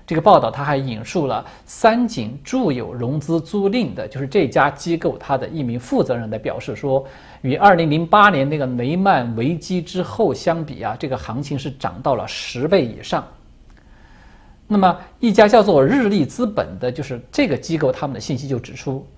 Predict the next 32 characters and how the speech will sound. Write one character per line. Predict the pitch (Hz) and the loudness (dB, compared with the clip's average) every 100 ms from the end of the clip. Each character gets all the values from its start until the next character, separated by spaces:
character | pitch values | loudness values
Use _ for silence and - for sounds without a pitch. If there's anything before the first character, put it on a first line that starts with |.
| - | -20
说 | - 190 185 180 - - - | -4 2 2 2 -8 -12 0
能 | 147 247 | 2 6
够 | 233 | 6
被 | - 180 | 6 4
迅 | 127 - - 269 156 | 4 -6 -8 -4 -4
速 | - 160 | -4 -8
采 | 123 - 117 113 | -8 -10 -10 -4
购 | 165 | -4
的 | - | -4
这 | - | -6
种 | 131 110 - | -8 -8 0
二 | 214 214 | 6 6
手 | 131 117 | 4 -6
设 | 98 - 147 | -6 -2 -2
备 | 123 | -2
的 | 160 | -2
价 | 185 127 | 0 0
格， | 151 | -2
它 | 147 139 | -4 -6
甚 | - 156 | -4 -4
至 | 135 | -4
已 | |
经 | 113 123 120 | -8 -8 -2
高 | 156 156 160 | 2 4 4
过 | 170 120 | 2 0
了 | 98 | -2
最 | - 165 131 | -6 -4 -4
新 | - - 202 214 180 | -8 0 2 2 0
的 | - | -4
设 | 127 | -6
备 | 107 101 | -6 -8
了。 | 71 | -10